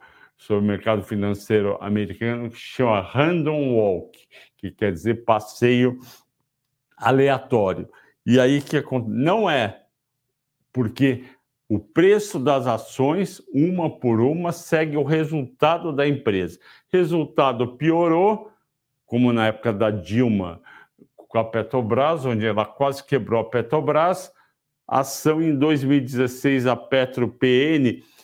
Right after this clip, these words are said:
chegou a quatro e oitenta. Hoje tá, eh, no preço atual, em torno de vinte e seis, mas chegou a quatro e oitenta. Aí vem,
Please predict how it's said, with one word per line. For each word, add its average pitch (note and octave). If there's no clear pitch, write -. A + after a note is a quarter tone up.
chegou D3
a D#3+
quatro G#3
e E3+
oitenta. D3+
Hoje G2
tá, A#2
eh, -
no B2
preço A#2+
atual, A2+
em C3+
torno C3
de A#2+
vinte B2+
e -
seis, G2+
mas G2
chegou A2+
a C3+
quatro E3
e -
oitenta. A2
Aí A#2
vem, C#3+